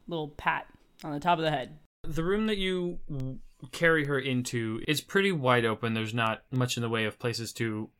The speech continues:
Speaker 2: put stuff on top of. Like, there's no dressers or anything like that. It's a very basic room to sleep in. There are, uh, four bedrolls on the ground that are spread out pretty evenly from each other,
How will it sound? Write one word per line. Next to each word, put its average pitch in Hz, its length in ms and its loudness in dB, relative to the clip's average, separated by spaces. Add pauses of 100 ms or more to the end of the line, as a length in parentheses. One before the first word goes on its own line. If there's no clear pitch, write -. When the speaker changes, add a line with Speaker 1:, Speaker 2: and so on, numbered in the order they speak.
Speaker 2:
put 139 160 0
stuff 127 240 2
on 120 140 2
top 107 260 -2
of. 107 180 -2
Like, 104 140 -4
there's 110 120 -6
no 110 100 -2
dressers 104 480 -2
or 104 60 -4
anything 101 280 -6
like 101 140 -8
that. 98 180 -4
It's 98 160 -8
a 113 60 -12
very 101 160 -2
basic 101 560 -6 (320)
room 104 320 -4
to 107 180 -4
sleep - 420 -2
in. 95 340 -8 (440)
There 107 200 0
are, 98 460 -2 (240)
uh, 101 140 -4
four 123 800 2 (560)
bedrolls 113 560 2
on 104 120 0
the 104 80 -6
ground 120 540 0 (120)
that 110 140 -2
are 101 220 -4 (140)
spread - 300 -4
out 101 200 -4
pretty 110 300 -4
evenly 123 280 2
from 117 200 0
each 110 160 -2
other, 104 380 0